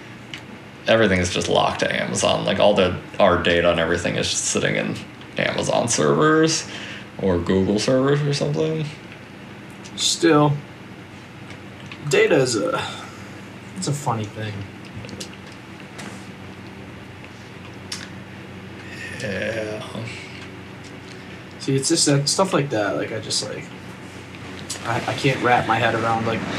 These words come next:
Speaker 2: the full, like,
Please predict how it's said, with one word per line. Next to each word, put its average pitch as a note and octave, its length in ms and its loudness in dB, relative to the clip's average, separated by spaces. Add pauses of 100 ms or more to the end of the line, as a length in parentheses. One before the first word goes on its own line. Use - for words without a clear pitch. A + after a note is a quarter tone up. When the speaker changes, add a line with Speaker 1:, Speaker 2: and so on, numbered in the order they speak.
(1500)
Speaker 2:
the A2+ 100 -4
full, A2+ 560 0 (140)
like, G2+ 200 -4